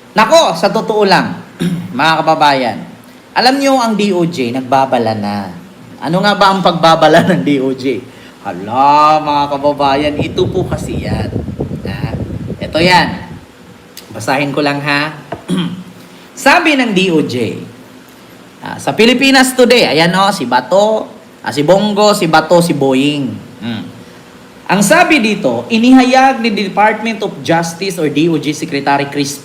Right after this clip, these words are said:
Jesus Crispin Boying Rimulya na wala pa siyang contingency plan sakaling lumabas ang warrant of arrest mula sa International Criminal Court or I C C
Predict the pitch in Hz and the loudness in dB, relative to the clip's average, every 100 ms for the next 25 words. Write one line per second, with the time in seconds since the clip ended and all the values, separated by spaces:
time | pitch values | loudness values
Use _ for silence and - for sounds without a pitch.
0 | - - 160 - 226 285 - 170 170 - | -12 -4 -2 2 2 2 0 -2 -2 -2
1 | 170 185 175 - 208 214 196 156 131 127 | 0 2 2 2 2 2 -2 -2 -2 -2
2 | 175 160 95 87 - - - - - 196 | -2 -2 -4 -10 -16 -20 -20 -14 0 4
3 | 240 247 254 233 - 226 226 226 214 208 | 6 4 4 0 2 2 2 0 0 0
4 | - 240 254 165 175 170 - 151 98 156 | 0 2 2 2 2 0 0 -2 -4 -6
5 | - - - - - 196 208 254 269 247 | -10 -16 -20 -20 -6 0 4 4 4 2
6 | 202 196 196 190 185 175 170 160 170 202 | 2 2 2 2 4 4 4 4 4 2
7 | - 165 143 147 185 240 233 233 220 208 | -2 -2 0 2 2 0 -4 -6 -4 -2
8 | 196 107 - - 135 139 143 139 123 120 | 0 -2 -8 -12 -4 -2 -2 -4 -6 -6
9 | 117 147 180 208 208 208 208 208 208 208 | -4 -4 -2 -2 -2 -2 -2 -2 -4 0
10 | 233 240 147 147 160 160 170 185 180 - | 2 2 0 0 0 0 -2 -4 -4 -6
11 | 104 | -6